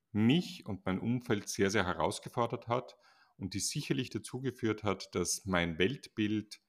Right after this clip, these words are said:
sich sehr, sehr geändert hat, auch meine Persönlichkeit und mein Leben, auch mein Leben sich sehr geändert hat. Das heißt, ähm,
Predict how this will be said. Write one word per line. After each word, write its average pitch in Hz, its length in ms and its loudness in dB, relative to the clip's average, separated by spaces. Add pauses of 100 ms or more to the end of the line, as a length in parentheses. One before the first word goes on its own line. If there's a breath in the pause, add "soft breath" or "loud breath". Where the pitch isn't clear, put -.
(160)
sich - 420 -6
sehr, 90 220 4
sehr 90 140 0
geändert 85 500 -4
hat, - 280 -6 (100)
auch - 200 -4
meine 80 160 -4
Persönlichkeit 120 800 -6
und 85 120 -8
mein 78 160 -4
Leben, 101 380 -4 (280 soft breath)
auch - 220 0
mein 82 200 0
Leben 82 560 -4 (140)
sich - 240 -10
sehr 95 160 -4
geändert 92 460 -6
hat. 143 220 -8 (1160 loud breath)
Das 107 220 2
heißt, 98 760 4
ähm, 92 1000 6